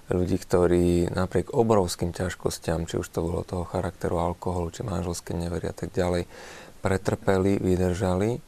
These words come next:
a dokonca sa im podarilo obrátiť svojho manželského partnera alebo partnerku práve svedectvom tejto vernosti a svedectvom odpustenia, a dokonca v ťažkých životných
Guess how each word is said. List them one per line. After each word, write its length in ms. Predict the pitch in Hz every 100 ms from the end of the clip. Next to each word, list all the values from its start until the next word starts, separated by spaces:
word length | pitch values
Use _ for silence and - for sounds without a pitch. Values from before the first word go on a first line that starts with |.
| - - - -
a 160 | - - 90
dokonca 400 | 87 92 87 90
sa 160 | 90
im 80 | 87
podarilo 480 | 98 98 92 90 90
obrátiť 880 | - 110 101 82 - - 101 101 -
svojho 320 | - 92 90
manželského 640 | 87 87 87 85 - 90
partnera 560 | - 90 92 - 90 87
alebo 80 | 85
partnerku 720 | - 90 - 90 87 - 90 - - - -
práve 160 | 92
svedectvom 880 | 87 - 95 95 90 - 95 92 104 120
tejto 320 | 87 87 92
vernosti 640 | 85 90 92 92 90 - 98
a 80 |
svedectvom 480 | 90 - 90 - 90
odpustenia, 800 | 90 - 101 - - 90 90 98 101 - - -
a 80 | -
dokonca 560 | 90 87 101 92 - 90
v 80 | -
ťažkých 320 | 101 104 -
životných 480 | 87 90 87 - 87